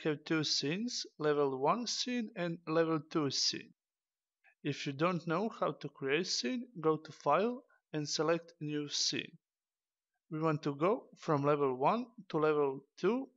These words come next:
when our character gets to this red square.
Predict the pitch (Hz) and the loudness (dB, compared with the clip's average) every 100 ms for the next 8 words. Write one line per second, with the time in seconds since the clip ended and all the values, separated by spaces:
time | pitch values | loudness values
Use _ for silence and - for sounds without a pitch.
0 | _ 156 147 147 - 139 139 139 185 247 | _ 2 2 2 4 4 4 0 -2 0
1 | 233 - 233 226 - - 175 170 - 147 | -2 0 0 0 -8 -2 0 0 -4 -2
2 | 170 180 - - 165 151 151 156 - - | 0 2 0 -4 2 4 4 0 -4 -4
3 | - 139 - - | -6 -4 -4 -6